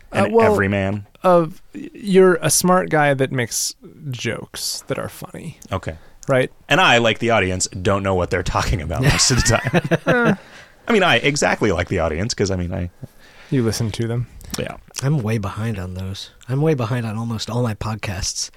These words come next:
Speaker 3: due to Skyrim.
Speaker 1: I'm,
Speaker 2: Huh.
Speaker 1: I'm two, two months behind, but I've been consistently two months behind for many, many months.
Speaker 2: On all of your podcasts?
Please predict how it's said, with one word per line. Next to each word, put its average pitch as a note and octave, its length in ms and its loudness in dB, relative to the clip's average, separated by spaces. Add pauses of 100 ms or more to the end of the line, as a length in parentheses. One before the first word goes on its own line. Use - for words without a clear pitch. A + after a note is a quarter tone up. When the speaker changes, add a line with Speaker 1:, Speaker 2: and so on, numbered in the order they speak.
(360)
Speaker 3:
due A2+ 160 0
to G#2+ 120 -4
Skyrim. G#2 800 -2 (560)
Speaker 1:
I'm, B2 120 -2
Speaker 2:
Huh. G#2 240 0
Speaker 1:
I'm C3+ 160 0
two, B2 580 -4 (240)
two - 120 -8
months B2 200 -8
behind, B2 540 -6
but C3+ 100 -2
I've B2 140 0
been B2 160 -2
consistently - 580 -6
two C3+ 120 -6
months C3 160 -6
behind B2+ 340 -4
for C3+ 240 -10 (460)
many, C3 320 -8
many B2+ 200 -6
months. G2 140 2
Speaker 2:
On F2+ 80 2
all E2 180 2
of F2 100 -2
your G2 120 -4
podcasts? G2+ 680 -6